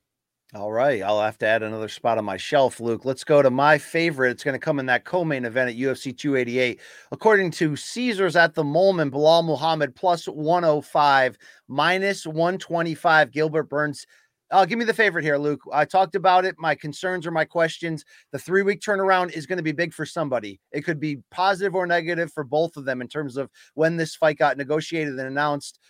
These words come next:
with Bilal so close to Ramadan, Burns just coming off of a camp, but now we're doing five rounds in a number one contender fight. Both are just animals, and they're gamers, and they, they're gonna come and they're gonna bring it.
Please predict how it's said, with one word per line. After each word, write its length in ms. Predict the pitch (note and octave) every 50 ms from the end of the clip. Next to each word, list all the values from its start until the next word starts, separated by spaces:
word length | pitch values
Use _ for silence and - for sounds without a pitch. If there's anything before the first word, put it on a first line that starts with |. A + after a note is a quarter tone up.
| _ _ _
with 180 | - B2 - _
Bilal 520 | - A#2 C#3 D#3 E3 E3 E3 E3 D#3 D3+ - _
so 220 | - - F#3 F3+
close 260 | - - F3+ F3 D#3+ -
to 120 | - E3+
Ramadan, 600 | D#3 D3+ D3+ D3+ D3 D3 D3 C#3+ C#3 C3+ C3 B2 - _ _ _ _ _ _
Burns 380 | C#3+ D#3+ F3+ F#3 F3+ F3 -
just 280 | - - F3 F3 E3 -
coming 280 | - F#3 F3 E3 D#3+ D#3
off 220 | D#3 D#3+ C#3+ C#3
of 100 | C3+ C3
a 60 | C3+
camp, 320 | - - D#3+ D3+ D3+ C#3+ -
but 80 | C3+ B2+
now 160 | D#3+ F3 F#3
we're 80 | E3
doing 240 | B2+ C#3 C#3 C3 A#2+
five 480 | - - _ G3 F3+ E3 E3+ F3 E3 C#3+
rounds 400 | D#3 E3 D#3+ D#3+ D#3+ D#3+ D3+ C#3
in 80 | C3+
a 80 | B2+ B2+
number 240 | C3+ C#3+ D#3 D3+ D#3
one 180 | D3+ D3+ D3+
contender 400 | C#3+ C#3 C3 - D3 D3 C#3+ C#3
fight. 300 | C3 - - B2+ B2 A2 - _ _ _ _ _ _ _ _ -
Both 340 | F#3 G3 G#3+ A#3 F#3+ _ _ _ _ -
are 220 | F3+ F3+ F3+ F3
just 240 | D3+ F#3 F#3 D#3+ -
animals, 640 | E3 E3+ F3+ F3 E3+ D#3+ D#3 D3 C3+ C3 A#2+ - D3+
and 200 | D3+ D#3 D#3+ D3+
they're 200 | D3+ D3+ D3 C3
gamers, 720 | A#2 _ D#3+ E3+ F3 F3 F#3 F3 E3 D3 C3+ C3 B2 A#2
and 160 | C#3+ C#3+ C#3+
they, 80 | D3 C#3+
they're 220 | C3 D#3 E3+ F3+
gonna 180 | F3 F3 E3+ E3
come 260 | - - F3+ F3 E3+
and 100 | D#3+ D#3+
they're 120 | D#3+ D#3+
gonna 160 | D#3 D#3+ D3 B2
bring 300 | - D3+ E3 E3 D#3 D3
it. 180 | C3+ A#2+ -